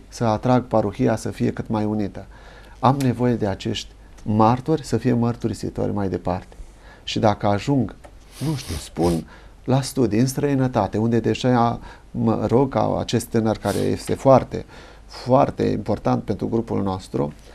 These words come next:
și are bacalaureatul anul acesta, să reușească la această bursă în străinătate care, uh, este de fapt și, uh, dată, nu mai, uh, trebuie să treacă anumiți pași, acolo cu siguranță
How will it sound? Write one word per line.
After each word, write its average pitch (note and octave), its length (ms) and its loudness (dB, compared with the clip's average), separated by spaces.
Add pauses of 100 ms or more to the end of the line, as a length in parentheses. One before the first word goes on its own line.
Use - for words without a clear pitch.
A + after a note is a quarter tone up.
(220)
și - 160 -4
are A#2 140 4
bacalaureatul G2 640 -2
anul G#2 200 -2
acesta, G#2 600 -2 (500)
să C#3+ 340 0
reușească B2 580 -2
la G#2 80 0
această A2 360 -4
bursă G#2 340 -6
în G2+ 80 -4
străinătate G2 640 -6
care, F#2 360 -6 (260)
uh, F#2 460 -4 (340)
este G#2+ 720 0
de G2+ 100 -2
fapt G#2 300 -4
și, - 200 -4
uh, F#2 880 -2 (480)
dată, A2+ 560 2 (260)
nu C3 120 0
mai, A2 320 2
uh, G#2+ 100 -2
trebuie G#2+ 340 0
să - 140 -6
treacă G#2 320 -4
anumiți G#2+ 380 -4
pași, E3 440 -4 (680)
acolo B2 380 0
cu - 120 -6
siguranță G2 760 -4